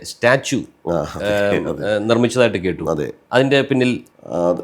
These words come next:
Speaker 2: മഹാത്മാഗാന്ധിജിയുടെ പ്രതിമ ആനന്ദാശ്രമത്തിൽ സ്ഥാപി-, സ്ഥാപിക്കുന്നത് രണ്ടായിരത്തി ഇരുപത്തിമൂന്ന് ഏപ്രിൽ, ഈ,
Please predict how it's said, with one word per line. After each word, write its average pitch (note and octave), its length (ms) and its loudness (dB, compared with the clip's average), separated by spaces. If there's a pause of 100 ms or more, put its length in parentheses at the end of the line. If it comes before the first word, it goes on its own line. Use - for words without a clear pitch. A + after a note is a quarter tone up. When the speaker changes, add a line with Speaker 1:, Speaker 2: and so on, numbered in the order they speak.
(160)
Speaker 2:
മഹാത്മാഗാന്ധിജിയുടെ A#2+ 920 6
പ്രതിമ G2+ 300 2 (520)
ആനന്ദാശ്രമത്തിൽ F#2 600 -2 (100)
സ്ഥാപി-, E2 360 -2 (260)
സ്ഥാപിക്കുന്നത് D2 580 -6 (340)
രണ്ടായിരത്തി G#2+ 540 2
ഇരുപത്തിമൂന്ന് F#2 420 -6 (120)
ഏപ്രിൽ, C#2 220 -10 (220)
ഈ, - 20 -8